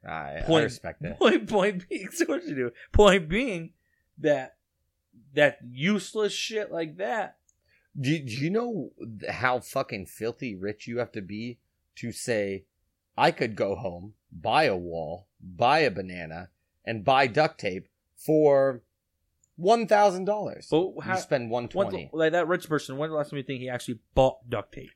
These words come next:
Speaker 1: Who the fuck would buy a duct tape banana to a wall?
Speaker 2: I'm gonna, Kim's gonna come home and I'm gonna have a duct tape banana. We should, we should do that each.
Speaker 1: Like, "Kim, we gotta declare bankruptcy." She's like, "Why?" I'm like, "I just spent ten grand on this duct tape banana to a wall." Also, where do you put the wall in your house that has walls?
Speaker 2: I got one
Speaker 1: Everywhere.
Speaker 2: better for you.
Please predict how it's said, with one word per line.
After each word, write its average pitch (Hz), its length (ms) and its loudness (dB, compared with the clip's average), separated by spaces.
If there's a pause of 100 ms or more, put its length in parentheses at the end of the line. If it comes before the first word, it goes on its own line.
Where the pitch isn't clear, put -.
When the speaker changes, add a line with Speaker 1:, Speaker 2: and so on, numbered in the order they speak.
(140)
Speaker 1:
Who 269 220 -2
the 165 140 8
fuck - 420 -2
would 117 120 -6
buy 120 180 0
a 110 40 -4
duct 131 300 -2
tape 123 180 -2
banana 107 320 -8
to - 140 -14
a 95 40 -6 (100)
wall? 73 260 -12
Speaker 2:
I'm 165 140 4
gonna, 160 260 0 (320)
Kim's 180 180 4
gonna 180 140 2
come 160 140 2
home 151 240 6
and 123 80 -2
I'm 120 40 -2
gonna 120 140 -2
have 120 120 2
a 110 100 -8 (180)
duct 127 200 4
tape - 280 -2
banana. 117 260 -2
We 143 140 -2
should, 170 200 -4
we 143 140 -6
should 139 180 -12
do 131 140 -4
that 120 220 0
each. - 400 -14
Speaker 1:
Like, 110 140 -4
"Kim, 120 180 0
we 117 100 -2
gotta 110 240 4
declare 98 460 -4
bankruptcy." 90 540 -10
She's 90 180 -14
like, 87 160 -12
"Why?" 95 200 -6
I'm 87 80 -10
like, 85 140 -10
"I 98 60 -6
just 92 120 -10
spent 90 260 -8
ten 92 180 -8
grand 92 280 -12
on 87 100 -10
this - 260 -16 (440)
duct 110 220 -4
tape 104 160 -2
banana 101 360 -8
to 104 100 -8
a 92 40 -4
wall." 90 320 -8 (220)
Also, 196 300 8
where 151 320 4
do 226 40 -6
you 226 180 -4
put 165 200 4
the 135 80 -2
wall 123 460 4
in 107 180 -6
your 98 120 -8
house 117 260 -2
that 85 140 -4
has 139 280 4
walls? 80 380 -8
Speaker 2:
I 143 100 2
got 156 160 6
one 151 120 4
Speaker 1:
Everywhere. 143 60 -2
Speaker 2:
better 143 200 6
for - 140 -6
you. 107 160 -6